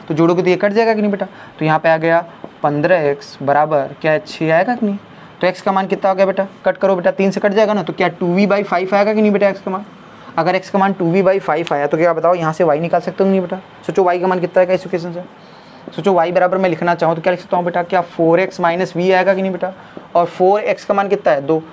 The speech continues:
तो कितना होगा? एट वी बाई फ़ाइव minus v, तो कितना आएगा y का मान बेटा?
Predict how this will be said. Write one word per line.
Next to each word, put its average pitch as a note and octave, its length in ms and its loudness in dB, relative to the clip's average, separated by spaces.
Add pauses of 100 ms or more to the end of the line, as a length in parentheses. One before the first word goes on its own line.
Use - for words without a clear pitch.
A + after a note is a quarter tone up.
(140)
तो E3 80 -4
कितना F3+ 220 -2
होगा? D#3+ 260 0 (220)
एट G3 420 2
वी F3 280 0
बाई E3+ 280 2
फ़ाइव C#3 500 -2 (560)
minus G3 400 -2
v, C3 120 -8 (440)
तो D3+ 60 2
कितना F#3+ 240 0
आएगा F#3+ 180 2
y F#3 180 2
का G3 80 -2
मान F#3+ 180 2
बेटा? F#3 200 -2